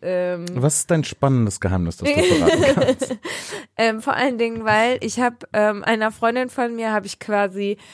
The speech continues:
Speaker 1: alles, so von Tourtag eins bis zum letzten Tag, hab ich der so von überall was erzählt, was mir halt so in Erinnerung geblieben ist. Das liegt ja auch noch, also da sind keine Geheimnisse passiert und ich kann mich auch einfach nicht mehr an alles erinnern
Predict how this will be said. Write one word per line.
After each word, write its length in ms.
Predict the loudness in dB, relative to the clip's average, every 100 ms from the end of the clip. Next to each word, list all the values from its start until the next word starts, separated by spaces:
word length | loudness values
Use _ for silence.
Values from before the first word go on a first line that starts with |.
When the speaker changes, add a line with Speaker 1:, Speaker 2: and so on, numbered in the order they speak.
| -20 _
Speaker 1:
alles, 460 | 2 2 0 -4 -6
so 100 | -8
von 260 | -4 -4
Tourtag 460 | -2 -4 0 -4 -2
eins 460 | -2 0 -2 -8 -10
bis 540 | -8 -8 -8 -20 -16
zum 160 | -12 -6
letzten 400 | -4 -6 -10 -12
Tag, 440 | -2 2 2 -2 -12 -20 _
hab 120 | 0
ich 120 | 0
der 180 | 2 0
so 280 | 0 -4 -6 -10 -8
von 340 | -4 -4 -6 -16 _
überall 720 | -2 2 4 4 4 4 2
was 180 | 0 -2
erzählt, 480 | -4 -10 -4 -2 -2
was 160 | -4 -4
mir 120 | -6
halt 120 | -6
so 60 | -6
in 60 |
Erinnerung 380 | -8 -6 -6 -6
geblieben 280 | -8 -8 -8
ist. 160 | -8 -4
Das 240 | -4 -4
liegt 260 | -8 -6 -2
ja 140 | -2
auch 60 | -2
noch, 180 | -2
also 280 | -2 -2 -2 -4 -14 -20 _ _
da 200 | -2 0
sind 400 | 0 -8 -12 -10
keine 240 | -4 -4
Geheimnisse 480 | -2 -4 -4 -6 -8
passiert 560 | -8 -10 -6 -4 -4 -4
und 300 | -10 -8 -8
ich 120 | -8
kann 180 | -6 -6
mich 120 | -6
auch 80 | -6
einfach 240 | -8 -8
nicht 160 | -8 -6
mehr 140 | -4
an 80 | -4
alles 280 | -4 -4 -2
erinnern 440 | -4 -2 -4 -6